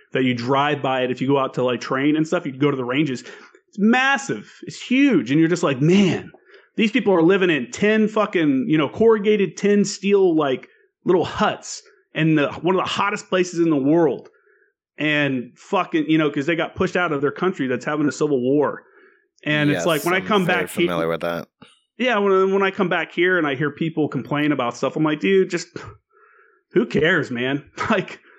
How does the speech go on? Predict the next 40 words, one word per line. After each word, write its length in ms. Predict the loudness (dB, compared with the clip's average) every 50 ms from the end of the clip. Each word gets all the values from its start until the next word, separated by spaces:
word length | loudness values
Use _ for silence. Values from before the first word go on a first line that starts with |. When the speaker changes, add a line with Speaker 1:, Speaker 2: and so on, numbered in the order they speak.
| _ _ _ _ -4
Speaker 1:
who 120 | -2 -2 -2
ca-, 140 | -2 -2 0
who 120 | 0 0
cares? 440 | 0 0 -2 0 0 -2 -2 -4 -6
It's 100 | -6 -4
not 160 | -4 -4 -2 -2
that 140 | -4 -4 -2
serious. 580 | -2 -2 -2 0 -2 -4 -6 -8 -12 -14 -16 _ _ _ _ -18 -16 -14 -14 -14 -16 -16 -14 -8 -2
Speaker 2:
Don't 240 | 0 0 0 2 2
you 140 | 2 2 2
think 340 | 2 2 0 0 0 2 2
we're 300 | 4 4 6 4 4 2
almost 380 | 2 2 2 2 2 0 0 -2
excessive 580 | -4 -4 -4 -4 0 0 0 0 0 -2 0 0
on 120 | 0 0
our 120 | 0 -2 -2
end, 220 | -2 -4 -4 -2 -4 -2 0
though? 300 | 0 0 0 -2 -6 -8 -10
Like, 280 | -6 -6 -6 -4 -4
we 160 | -2 -2 -2 0
have 180 | 0 -2 -4
s-, 160 | -4 -6 -8 -6 -2
all 260 | 0 2 2 2 2
these 300 | 2 2 2 2 0 0
conveniences. 880 | -2 -2 -2 -2 -2 -2 -2 -2 0 0 0 -2 -2 -4 -2 -4 -4 -4 -2 -2
Okay, 320 | 0 0 0 0 -2 -2
like, 200 | 0 -2 -2 -2
let 100 | -2 0
me 80 | 0 0
rephrase 480 | 0 0 -2 -2 -2 -2 -2 -2 -2
that. 220 | -2 -4 -6 -6 -10 _ _ _ _ _ _ _ _ _ _ -20 _ _ _ -4
Do 80 | -2
you 80 | 0 2
think 160 | 2 2 2
we 100 | 2 2
could 120 | 0 0
be 80 | 0 0
doing 340 | 0 2 2 2 4 2 2
more 380 | 2 2 2 2 2 0 -2 -4 _ _ _ _ _
for 440 | -20 -20 _ -10 -2 2 2 2 2